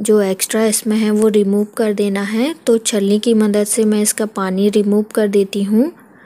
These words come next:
और हमें इनको सुखाना है तभी टूटी फ्रूटी ये बनेंगी।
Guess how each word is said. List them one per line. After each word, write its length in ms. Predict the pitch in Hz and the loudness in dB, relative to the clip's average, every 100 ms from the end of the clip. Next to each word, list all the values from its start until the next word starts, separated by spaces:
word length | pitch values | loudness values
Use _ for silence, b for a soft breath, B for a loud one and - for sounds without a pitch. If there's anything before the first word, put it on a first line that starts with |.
| B B B B | B B B B
और 480 | 208 202 196 196 196 | 0 2 4 4 2
हमें 280 | 208 208 220 | 0 2 2
इनको 280 | 220 220 233 | 2 2 0
सुखाना 560 | - 220 - 196 190 214 | 0 -6 -4 -4 -2 -2
है 220 | 226 220 | 0 -2
तभी 320 | 226 202 214 | -2 0 0
टूटी 300 | 214 208 220 208 | 0 -2 -2 -4
फ्रूटी 360 | - 202 208 | 0 -2 0
ये 160 | 208 208 | 2 2
बनेंगी। 580 | 196 190 185 190 214 | 2 -2 -2 0 0